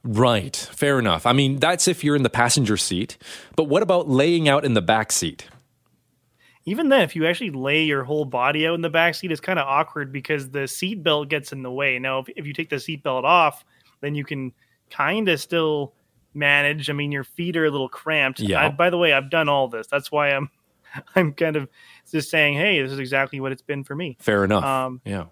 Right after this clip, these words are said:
Speaker 2: but yeah, it's not, not my favorite 'cause of the positioning.
Speaker 1: But you'll do it if you have to. I, and I think that's, that's the, the moral of the story. And just a reminder, keep your seatbelt on if you're out on the roads here. We wanna make sure our shift heads are taken care of. Uh, Sheldon, are you okay with, uh, sleeping in the car?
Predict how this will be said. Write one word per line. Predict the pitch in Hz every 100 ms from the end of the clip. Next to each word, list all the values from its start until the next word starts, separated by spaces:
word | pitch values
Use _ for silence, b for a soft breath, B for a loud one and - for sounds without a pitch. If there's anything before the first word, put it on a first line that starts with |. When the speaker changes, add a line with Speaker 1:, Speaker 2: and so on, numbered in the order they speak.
| -
Speaker 2:
but | 143
yeah, | 156 113 104
it's | 160 -
not, | 185 190 - _ -
not | 226
my | 190
favorite | - 131 143 151 - _ -
'cause | 135
of | 127
the | 131
positioning. | - 123 127 - 160 202 202 _ _ _ _ -
Speaker 1:
But | 180 247
you'll | 311
do | 220 247
it | 226
if | -
you | 117
have | 104 85 -
to. | 113 - _ -
I, | 143
and | 160 175
I | 175
think | 202 165
that's, | 156 - - B B B
that's | 147 -
the, | 123 117
the | 117
moral | 110 113 117
of | 98
the | 92
story. | - 82 78 101
And | 147
just | 185
a | 233
reminder, | 185 113 156
keep | - 156
your |
seatbelt | 135 120 110 98 -
on | 92
if | -
you're | - 85
out | 87
on | 85
the | 80
roads | 80 80 -
here. | 98 170
We | 143
wanna | 85
make | 85 87
sure | -
our | 85
shift | - 101 -
heads | 92 87
are | 80
taken | 95 -
care | 87 90 104
of. | 147 B B B
Uh, | 160
Sheldon, | - 220 208 220
are | 185
you | 240 330
okay | 294 269 277
with, | 254 247
uh, | 226
sleeping | 220 233 214
in | 202
the | 196
car? | 190 190